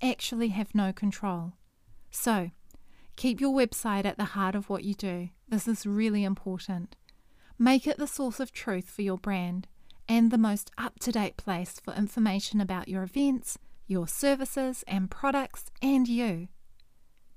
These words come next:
If you have a website for your side hustle and it doesn't feel quite right,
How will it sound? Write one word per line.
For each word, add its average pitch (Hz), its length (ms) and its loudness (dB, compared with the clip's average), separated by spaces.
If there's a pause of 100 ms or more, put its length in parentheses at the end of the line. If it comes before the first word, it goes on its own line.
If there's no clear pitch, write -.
(360)
If 262 220 -2
you 285 180 6
have 294 260 -2
a 302 80 0
website 233 540 -2
for - 120 -6
your 208 180 2
side 190 380 -2
hustle 180 420 -6
and 202 140 2
it - 80 -12 (100)
doesn't 240 400 -2
feel 220 220 0
quite 196 320 -2
right, 190 460 -6